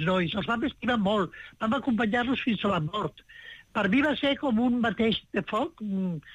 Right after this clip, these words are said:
que ens va ajudar moltíssim, eh, a estar allà. Després van passar moltes coses, perquè el barri ha anat canviant, i això també és important, els, el signe dels temps van canviant. Després va venir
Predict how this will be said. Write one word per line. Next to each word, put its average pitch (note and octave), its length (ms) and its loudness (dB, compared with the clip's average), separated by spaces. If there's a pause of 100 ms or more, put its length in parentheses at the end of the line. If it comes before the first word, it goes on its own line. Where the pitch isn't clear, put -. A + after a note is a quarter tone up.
(160)
que G#3+ 180 0
ens F3 140 -2
va A#3 120 0
ajudar A3 340 0
moltíssim, A#3+ 640 0 (440)
eh, B3 60 -2 (220)
a G#3 120 0
estar B3 180 -2
allà. A#3+ 400 2
Després G#3+ 380 0
van B3 180 -2
passar G#3 200 0
moltes G3 260 0
coses, G3 260 0
perquè G3 340 -2 (320)
el A3 120 0
barri C4 260 2
ha C#4 60 4
anat B3+ 200 0
canviant, G3 540 0 (320)
i G3 100 -2
això G#3+ 220 0
també C#4+ 200 2
és - 100 -2
important, A3+ 440 0
els, G3+ 200 2
el G3+ 100 0
signe C#4 320 0
dels A3 240 -2
temps A#3+ 320 0 (480)
van A3 220 0
canviant. A3 520 2 (240)
Després A#3 300 0
va C4+ 80 2
venir A#3+ 340 2